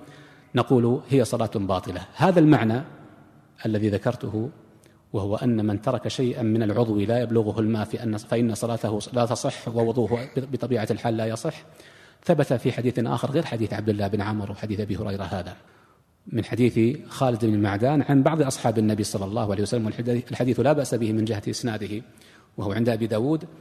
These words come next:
أن النبي صلى الله عليه وسلم رأى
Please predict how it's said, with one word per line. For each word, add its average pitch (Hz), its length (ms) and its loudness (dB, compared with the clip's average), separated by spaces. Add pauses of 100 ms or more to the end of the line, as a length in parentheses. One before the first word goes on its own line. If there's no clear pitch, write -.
(460)
أن 165 160 4
النبي 139 360 4
صلى 120 200 0
الله 120 320 2
عليه 110 160 4
وسلم 107 420 0 (380)
رأى 131 360 4